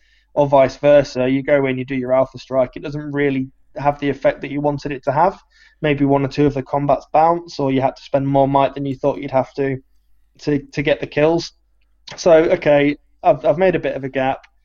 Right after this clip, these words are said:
I didn't, you know, didn't get them near to break or, or, you know, put them on, on the back foot. So let the shield wall come in and we'll, we'll take it from there and be a little bit more conservative.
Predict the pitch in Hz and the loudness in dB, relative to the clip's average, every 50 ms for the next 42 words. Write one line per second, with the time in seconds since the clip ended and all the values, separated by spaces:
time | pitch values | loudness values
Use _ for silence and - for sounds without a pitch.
0 | _ _ _ _ - 143 139 143 160 151 143 143 139 - - 175 151 139 127 127 | _ _ _ _ -4 -2 -2 0 -2 -2 -2 -4 -6 -8 -8 -4 0 0 2 0
1 | 123 127 - 165 165 147 151 - - 139 135 139 131 123 - - 123 - 131 131 | 0 -2 -4 -6 -4 -6 -6 -6 -4 -4 -2 -2 -2 -2 -4 -10 -6 -2 0 2
2 | 127 127 127 120 120 - 135 135 131 139 151 147 143 147 - 175 151 135 131 135 | 2 2 0 -2 -4 -4 -4 -4 0 2 2 0 0 0 -4 -2 -2 -2 -2 -2
3 | - 156 - 160 147 143 135 131 131 135 - - 151 139 135 131 135 - - - | -4 -4 -4 -4 -2 -2 -2 -2 -4 -6 -4 -4 -2 -2 -2 0 0 -2 -2 -4
4 | - - - 123 120 120 117 - _ _ _ _ _ _ _ _ - - 143 135 | -10 -12 -10 -8 -6 -6 -8 -8 _ _ _ _ _ _ _ _ -4 2 4 4
5 | 135 131 135 143 131 - 139 - - 131 127 127 127 135 127 127 123 - - 131 | 4 4 4 2 0 -4 -6 -2 -2 -2 -2 -2 -2 -2 -4 -4 -4 -6 -6 -6
6 | 127 131 131 131 127 127 127 - 131 127 127 127 127 123 127 - 139 131 131 - | -2 -2 -2 -2 -4 -6 -6 -4 -4 -4 -2 -2 -4 -4 -4 -4 -6 -4 -2 -2
7 | 135 131 - - - - 135 131 131 131 127 127 123 123 135 127 127 139 135 135 | -4 -4 -6 -10 -12 -10 -8 -4 0 2 2 2 2 0 -2 -2 -2 -2 0 0
8 | 131 135 127 139 135 139 135 131 - - 135 131 - 139 135 131 131 127 - 127 | 0 -2 -4 -6 -4 -4 -4 -4 -4 -6 -8 -6 -2 -2 -2 -2 -4 -6 -10 -10
9 | 127 135 | -10 -10